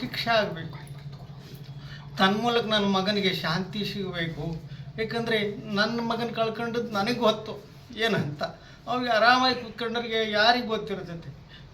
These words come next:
ಇದು ನಿರ್ದಾಕ್ಷಿಣ್ಯವಾಗಿ ಸರ್ಕಾರ ಇದ್ರ ಬಗ್ಗೆ ತನಿಖೆ ಮಾಡಬೇಕು. ಅವ್ರಿಗೆ ಆ ರೀತಿ ಕ-, ಕೊಟ್ಟಿದ್ದಾರೆ, ಯಾರು ಕೊಟ್ಟಿದ್ದಾರೆ, ಅವ್ರಿಗೆ ಶಿಕ್ಷೆ ಅವ್ರು ಕೊಡಬೇಕು. ಇದ್ರ ಮುಖಾಂತರ ನಾನು ಸರ್ಕಾರವನ್ನ ಘನಕ್ಕೆ ಪ್ರ-, ಸರ್ಕಾರನ ಕೈ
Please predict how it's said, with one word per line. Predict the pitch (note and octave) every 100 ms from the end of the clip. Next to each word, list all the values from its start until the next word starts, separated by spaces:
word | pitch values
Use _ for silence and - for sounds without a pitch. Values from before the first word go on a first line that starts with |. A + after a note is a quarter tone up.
| A#3
ಇದು | G#3+ A#3+ A3
ನಿರ್ದಾಕ್ಷಿಣ್ಯವಾಗಿ | G#3+ A3+ B3 - A3+ A#3 A#3 A3 G3+ G3
ಸರ್ಕಾರ | - A#3+ A#3 A#3
ಇದ್ರ | A3+ A3
ಬಗ್ಗೆ | A#3 A#3 A#3
ತನಿಖೆ | A#3 A#3 G3 G3+
ಮಾಡಬೇಕು. | E3+ D#3+ D#3 - - - - - - - A#3+
ಅವ್ರಿಗೆ | B3+ C4 A3+ B3
ಆ | B3
ರೀತಿ | B3 B3+ A#3+
ಕ-, | A#3 A3+ G#3
ಕೊಟ್ಟಿದ್ದಾರೆ, | G#3+ A#3+ A#3+ A3+ A3+ A3
ಯಾರು | G3 A3+ A3+
ಕೊಟ್ಟಿದ್ದಾರೆ, | A#3 A#3 A3+ G#3+ G#3+ G#3+
ಅವ್ರಿಗೆ | G#3 G3+ G3+ - -
ಶಿಕ್ಷೆ | A#3+ - C4+ B3
ಅವ್ರು | A3 G#3 G3+
ಕೊಡಬೇಕು. | G#3 A#3+ A#3 A3 G#3+ G3+ - - - B3+
ಇದ್ರ | A#3+ A#3+
ಮುಖಾಂತರ | A#3 B3 B3 A#3
ನಾನು | G#3+ -
ಸರ್ಕಾರವನ್ನ | G#3 G#3 A#3+ A#3+ A#3 A3+ A3 G3 A#3 -
ಘನಕ್ಕೆ | G3 A#3+ A#3+ G#3
ಪ್ರ-, | - G#3 - -
ಸರ್ಕಾರನ | G3 A#3 A3+ A3
ಕೈ | G#3+